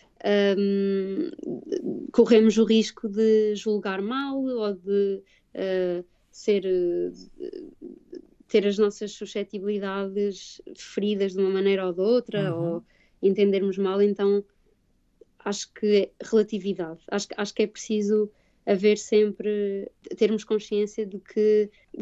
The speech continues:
Speaker 1: cada nova realidade, cada novo contexto é uma folha em branco e nem as coisas que nós achamos mais, mais, mais dogmas, mais dogmáticas, mais, mais certas, nem sempre são as mesmas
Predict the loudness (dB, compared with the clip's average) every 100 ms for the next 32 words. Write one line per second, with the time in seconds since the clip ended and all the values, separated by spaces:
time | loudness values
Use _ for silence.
0 | -14 2 2 4 4 4 0 -6 -4 -4
1 | -4 -8 -8 -6 -2 -2 -2 -4 -4 -4
2 | -4 -6 -6 -2 -2 -2 -2 -2 -2 0
3 | 0 0 -4 -10 -10 _ _ _ 2 6
4 | 6 4 -2 -4 -4 -6 -10 -4 -4 -2
5 | -8 -4 -2 -2 -2 -2 0 -2 -4 -6
6 | -20 -20 -8 2 4 6 6 4 0 -2
7 | -4 -10 0 4 4 2 0 0 -2 0
8 | 0 0 0 -2 0 0 0 -2 -2 -2
9 | -2 -4 -16 -16 -4 2 2 2 -2 -2
10 | -6 -20 _ -18 -2 4 8 8 6 0
11 | -2 -2 0 0 -4 _ _ _ _ _
12 | -6 -2 -2 -2 -2 -6 -8